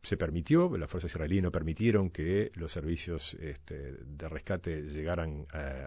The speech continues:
a ella, eh, y, eh, bueno, finalmente,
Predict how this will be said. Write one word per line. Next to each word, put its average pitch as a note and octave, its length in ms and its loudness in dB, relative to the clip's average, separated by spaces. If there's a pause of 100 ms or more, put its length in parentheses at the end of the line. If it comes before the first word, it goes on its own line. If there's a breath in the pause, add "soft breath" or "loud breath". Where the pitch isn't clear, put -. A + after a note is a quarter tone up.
a F2 160 2
ella, G#2+ 380 2 (640 loud breath)
eh, D2+ 560 -2
y, G#2+ 480 2
eh, C#2+ 480 -4 (380)
bueno, E2+ 260 -6
finalmente, F#2 520 2